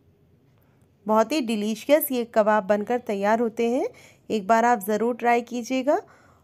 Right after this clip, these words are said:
और मुझे कमेंट सेशन में बताइएगा आपको कैसे लगे ये कबाब। बस सभी कबाबों को हम इस तरीके से फ्राई कर लेंगे।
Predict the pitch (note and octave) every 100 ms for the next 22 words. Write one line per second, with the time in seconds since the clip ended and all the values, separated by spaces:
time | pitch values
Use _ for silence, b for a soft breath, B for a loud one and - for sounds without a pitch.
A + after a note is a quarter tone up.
0 | - A3+ A3+ B3 B3 A3+ G#3+ A3+ A3+ A#3
1 | A#3+ A#3+ B3 A3 A3 G3+ G3+ G#3 D4 -
2 | G#3+ G#3 - D4 C4 G#3 G3+ A3+ A3 G#3
3 | A#3 A#3+ A#3+ A3+ B3 F4 - b b b
4 | b _ _ _ _ _ _ _ _ _
5 | _ _ _ _ _ _ _ G#3 C4+ E4
6 | C#4 A3+ B3 A#3 A3+ G#3 A3 C4 D4+ D4
7 | A3+ - A#3 G#3+ A3+ A3 C#4+ B4 b b
8 | b _ - B3 G3+ F3 F3 D#3+ D#3+ D#3+